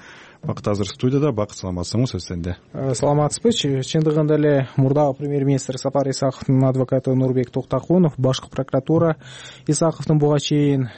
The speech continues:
Speaker 2: э, жазган арызынын негизинде кылмыш иш козгоодон баш тарткандыгын, э, билдирди. Токтакуновдун айтымына караганда, башкы про-, прокуратура ушул, э,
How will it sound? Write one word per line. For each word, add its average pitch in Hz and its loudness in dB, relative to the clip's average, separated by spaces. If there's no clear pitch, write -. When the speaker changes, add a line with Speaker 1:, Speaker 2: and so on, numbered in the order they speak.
Speaker 2:
э, 123 0
жазган 135 2
арызынын 131 2
негизинде 135 2
кылмыш 143 0
иш 131 -6
козгоодон 127 0
баш 135 0
тарткандыгын, 123 -2
э, 131 -2
билдирди. 135 2
Токтакуновдун 131 -2
айтымына 127 0
караганда, 135 2
башкы 135 -4
про-, 131 -6
прокуратура 160 2
ушул, 127 -2
э, 127 2